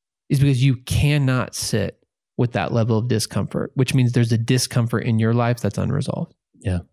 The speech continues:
Speaker 1: So
Speaker 2: Yeah.
Speaker 1: if you do your own work, that last one's easy. It's one and the same.
Speaker 2: Yeah. And if,
Speaker 1: Just be with them.
Speaker 2: and if leaders are out there wondering, "Well, I don't,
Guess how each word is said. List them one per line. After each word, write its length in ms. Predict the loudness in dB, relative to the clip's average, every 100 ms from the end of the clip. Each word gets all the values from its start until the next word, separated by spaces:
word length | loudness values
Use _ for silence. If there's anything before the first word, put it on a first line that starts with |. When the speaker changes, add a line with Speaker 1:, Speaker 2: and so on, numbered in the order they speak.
| _ _ _ _
Speaker 1:
So 180 | -2 0
Speaker 2:
Yeah. 60 | 0
Speaker 1:
if 160 | -2
you 140 | 0 2
do 100 | 2
your 200 | 2 0
own 100 | 0
work, 260 | 0 -4 -4
that 340 | -2 -2 -2
last 300 | -2 -2 -2
one's 180 | -2 0
easy. 340 | 0 0 -2 -10
It's 120 | -4
one 160 | 0 2
and 100 | 2
the 60 |
same. 280 | 0 -2 -4 -8 _
Speaker 2:
Yeah. 160 | -4 -4 -8 _ _
And 80 | 0
if, 20 | 0
Speaker 1:
Just 140 | 0
be 120 | 0
with 140 | -2 -2
them. 80 | 0
Speaker 2:
and 80 |
if 80 | 2
leaders 300 | 2 2 2
are 40 | 0
out 80 | 2
there 120 | 2
wondering, 300 | 2 2 2
"Well, 100 | 0
I 100 | 2
don't, 260 | 2 2